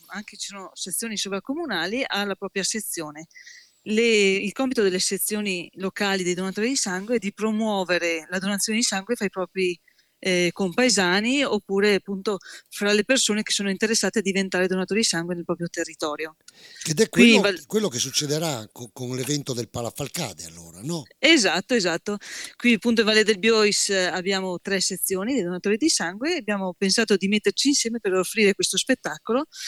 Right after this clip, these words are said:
Speaker 1: per ringraziare i nostri donatori di sangue e anche per, eh, promuovere appunto la, la pratica della donazione di sangue fra tutti gli altri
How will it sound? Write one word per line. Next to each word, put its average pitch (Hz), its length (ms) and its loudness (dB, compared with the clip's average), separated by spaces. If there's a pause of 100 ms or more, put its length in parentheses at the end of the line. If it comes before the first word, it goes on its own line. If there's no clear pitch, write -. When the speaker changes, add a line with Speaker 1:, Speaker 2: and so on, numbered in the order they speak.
(140)
Speaker 1:
per 202 160 4
ringraziare 202 560 4
i 185 40 4
nostri 190 280 -2
donatori 190 400 -4
di 180 60 -2
sangue 190 600 -4 (300)
e 330 100 2
anche 240 340 2
per, 214 240 2
eh, 170 380 0
promuovere 233 360 -2
appunto 202 480 -4
la, 180 360 -2
la 180 120 -2
pratica 214 360 -2
della 175 140 0
donazione 190 340 -2
di 320 60 0
sangue 208 300 -2
fra 202 120 -8
tutti - 260 -10
gli 190 120 0
altri 180 420 0